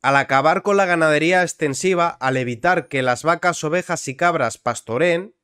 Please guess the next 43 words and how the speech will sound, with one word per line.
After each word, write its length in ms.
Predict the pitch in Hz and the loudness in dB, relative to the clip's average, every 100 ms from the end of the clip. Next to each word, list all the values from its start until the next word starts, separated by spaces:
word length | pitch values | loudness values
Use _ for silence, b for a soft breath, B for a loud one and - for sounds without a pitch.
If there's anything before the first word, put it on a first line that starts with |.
| _ | _
el 140 | 139 135 | -4 0
monte 320 | 147 156 156 | 0 0 0
se 160 | 156 | -2
cierra 380 | 156 170 170 170 | -2 2 2 2
y 40 | 180 | 0
se 200 | - 131 | -2 -4
producen 400 | 135 143 135 127 | -2 -2 -2 -4
incendios. 760 | 131 190 190 123 92 - - _ | -2 0 0 0 -4 -12 -20 _
Pues 200 | - 175 220 | 0 2 2
en 80 | 220 | 2
Holanda 340 | 202 190 208 | 4 2 4
decidieron 540 | 196 165 151 151 175 | 2 2 0 0 2
hacer 260 | 185 165 151 | 0 0 2
esto 320 | 156 - 202 | 0 2 2
a 60 | 143 | 4
lo 100 | 120 | 4
bestia. 520 | 175 - - 101 - _ _ _ | 2 0 -6 -10 -12 _ _ _
Vacas 380 | 117 147 160 165 | -2 0 2 2
de 120 | 170 | 2
los 180 | 175 160 | 2 0
ganaderos 500 | 165 165 160 196 165 | 2 2 2 0 -2
no, 320 | 165 214 - _ | -2 -4 -8 _
que 100 | - | -6
esas 260 | 131 170 175 | -4 -2 -4
contaminan. 680 | 208 185 143 202 165 107 92 _ _ _ _ _ | -4 -2 0 0 0 -2 -6 _ _ _ _ _
Pero 360 | 175 190 226 180 | 0 2 2 2
para 240 | 143 139 | 2 2
controlar 480 | 143 139 139 170 175 | 0 -2 0 2 2
el 120 | 131 | -2
crecimiento 600 | 139 127 127 160 185 147 | -4 -6 -2 0 0 0
de 80 | 123 | 2
la 100 | 123 | 2
masa 240 | 143 160 | 0 -4
forestal 540 | 165 185 190 175 180 180 | -4 -4 0 0 0 -2
decidieron 480 | 180 180 175 180 | -4 -2 -2 -2
soltar 420 | 190 196 175 180 170 | -2 -4 -2 -2 0
caballos, 560 | 139 139 165 175 185 | 2 4 2 0 -4
vacas 420 | 127 147 156 156 - | -2 0 2 -2 -2
y 80 | 165 | -4
ciervos 500 | 190 185 165 180 - | 0 0 -2 -6 -4
en 140 | 151 | 0
un 140 | 175 180 | 0 2
lander 480 | 180 143 147 - | 0 0 -4 -6